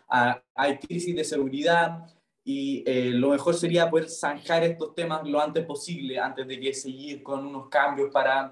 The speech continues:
tratar de llegar a un futuro mejor en un proceso que ni, la, toda oposición no, no nos, no nos aterriza, no, no, no nos lo materializa, es una especie de sueño, es puro humo.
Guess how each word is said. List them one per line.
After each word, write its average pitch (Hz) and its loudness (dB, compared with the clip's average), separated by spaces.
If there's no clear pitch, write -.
tratar 127 0
de 135 2
llegar 131 4
a 135 0
un 135 -2
futuro 135 -6
mejor 131 4
en 127 -4
un - -4
proceso 160 4
que 143 4
ni, 143 2
la, 123 6
toda 190 8
oposición 190 -4
no, 180 -4
no 170 -6
nos, 165 -6
no 160 -2
nos 160 4
aterriza, 143 2
no, 147 -2
no, 151 -2
no 147 -4
nos 160 -4
lo 143 -6
materializa, 135 -4
es - -12
una 147 -12
especie 147 -8
de 139 0
sueño, 151 -4
es 131 -12
puro 170 -6
humo. - -8